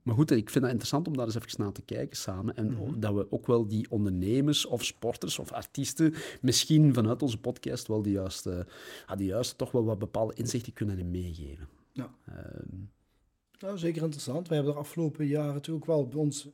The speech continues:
Speaker 2: in het team, begreep ik, ook eens een paar keer goed rondgewerkt. Eh, want dat is ook wel een uitdrukking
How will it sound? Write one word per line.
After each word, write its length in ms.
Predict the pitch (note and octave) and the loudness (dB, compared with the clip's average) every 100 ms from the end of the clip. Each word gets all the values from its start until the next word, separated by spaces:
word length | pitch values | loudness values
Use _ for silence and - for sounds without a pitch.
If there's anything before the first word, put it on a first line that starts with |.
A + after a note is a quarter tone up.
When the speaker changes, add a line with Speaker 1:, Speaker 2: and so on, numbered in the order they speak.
| - | 0
Speaker 2:
in 100 | D3 | 0
het 140 | C3+ | 2
team, 160 | F#3+ F#3+ | -2 -4
begreep 380 | E3 F3 F#3 | -4 -4 -4
ik, 80 | G3 | -6
ook 140 | F#3 F3 | -10 -6
eens 160 | E3+ | -6
een 80 | - | -4
paar 260 | - F3+ D3+ | -4 -4 -4
keer 180 | F#3 E3+ | -6 -4
goed 240 | F3+ E3 | -2 -2
rondgewerkt. 800 | G3 F3+ - E3 F3 G3+ A3 - _ - - - - - _ | -2 -4 -4 -2 -2 -4 -10 -18 _ -20 -20 -20 -20 -20 _
Eh, 220 | - C3+ C3+ | -4 -2 2
want 120 | C#3+ | 4
dat 100 | D#3+ | 6
is 60 | E3 | 8
ook 60 | |
wel 120 | G3 | 8
een 80 | D#3 | 8
uitdrukking 640 | C3+ F#3 F3 G3 G3 G3+ | 8 8 8 6 6 2